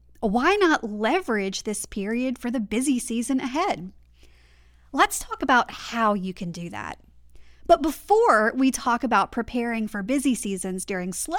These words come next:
seasons, I want you to stop and think about your work and your life. First, make sure you know when your busy and slow seasons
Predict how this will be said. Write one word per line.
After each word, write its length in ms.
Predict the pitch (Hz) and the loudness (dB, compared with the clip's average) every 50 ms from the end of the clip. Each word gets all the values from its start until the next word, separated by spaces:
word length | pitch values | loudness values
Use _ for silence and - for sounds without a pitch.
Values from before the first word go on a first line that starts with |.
| 466 494 | -4 -4
seasons, 640 | - - 226 202 190 - 202 190 190 190 208 - - - - - - - - - - - - | -6 -6 -6 -6 -4 -4 -4 -2 -2 -4 -4 -6 -10 -16 -20 -20 -20 -20 -20 -20 -18 -8 -2
I 100 | - 311 | 0 2
want 300 | 302 311 349 403 - 622 | 4 4 4 4 4 0
you 60 | 640 | -4
to 100 | - 622 | -2 -2
stop 640 | - - - - - 262 294 339 311 262 - - - - | -2 -2 -4 -4 -4 -2 0 2 2 2 0 0 -4 -2
and 240 | 247 240 233 233 - | 0 2 2 0 -2
think 460 | - - - - - 277 320 381 - | -6 -18 -14 -6 0 2 2 2 2
about 420 | 277 196 208 190 185 180 - - | 0 0 2 0 0 0 -2 -4
your 180 | 190 202 202 196 | -6 -4 -4 -4
work 560 | 180 185 170 160 180 233 - - - - - - - - - - - - _ - - | -4 -4 -6 -4 -6 -6 -8 -10 -18 -20 -20 -20 -20 -20 -20 -20 -20 -20 _ -14 -8
and 180 | 208 220 208 | -4 -2 0
your 120 | 240 240 233 | 0 0 0
life. 540 | 254 254 302 320 - - - - - - - - - _ _ - - _ - - - - | 0 -2 -2 -4 -6 -8 -14 -20 -20 -20 -20 -20 -20 _ _ -20 -20 _ -20 -20 -20 -20
First, 720 | - - - - 277 330 440 415 302 269 285 - - - - | -20 -10 0 6 6 8 8 8 4 2 0 -2 -4 -6 -2
make 280 | 226 220 247 311 311 - | 0 2 2 2 2 0
sure 280 | - - - 277 285 | -2 -2 0 2 2
you 260 | 277 233 220 233 240 233 | 2 4 4 4 4 4
know 720 | 220 214 208 208 247 302 370 392 262 226 226 240 240 - | 4 2 2 2 2 2 2 2 2 2 2 2 0 0
when 600 | - 247 220 214 254 302 381 427 302 254 262 247 254 | -2 -2 0 0 2 2 2 2 2 2 2 2 0
your 280 | - 240 233 262 269 | 0 0 0 2 0
busy 560 | 233 - - 247 254 277 247 - 277 262 269 - | 0 0 -2 0 2 2 4 4 2 2 2 0
and 140 | - 226 233 | 0 -2 -2
slow 360 | - - - 247 247 254 311 | -2 -4 -4 -2 0 0 0
seasons 560 | 330 - - 233 220 226 214 233 220 226 233 | 0 -2 -4 -4 -4 -4 -2 -2 -2 -2 -2